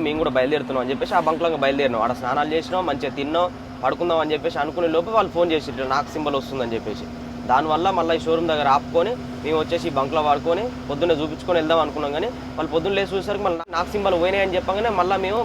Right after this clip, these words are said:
బయలుదేరి ఆడికి వెళ్తున్నాం. ఇక రారి మీరు కూడా, మేము కూడా వస్తున్నాం అని చెప్పగానే వాళ్ళు already మాకన్నా ముందే టోల్ గేట్ కాడికి వెళ్ళిపోయారంట. ఆడికి పోయినాక దాంట్లో ఏమేం ప్రాబ్లమ్స్ ఉన్నాయి ఏంది అనేది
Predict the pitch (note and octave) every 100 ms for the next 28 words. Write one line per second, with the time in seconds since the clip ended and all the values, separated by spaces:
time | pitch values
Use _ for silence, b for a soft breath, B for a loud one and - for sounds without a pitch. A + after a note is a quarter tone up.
0 | F3+ F3+ F#3 G#3 G3 D#3+ E3+ E3 D#3+ C3
1 | B2+ D3 E3 D#3 D#3 D#3 E3+ D#3 D#3 C#3+
2 | - D#3 C#3 C3+ D3+ E3+ D3 C3+ D3+ D#3+
3 | C#3+ D#3 D3+ D3 F3 E3 D#3+ D#3+ C#3 B2+
4 | C3+ C#3+ B2 G#2 F#2+ - - - - C3
5 | C#3 C#3 E3+ E3 F3 D3 D#3 D#3+ D#3+ E3+
6 | D#3 D3 D3 B2+ C#3+ C#3+ C#3+ D3+ C#3+ E3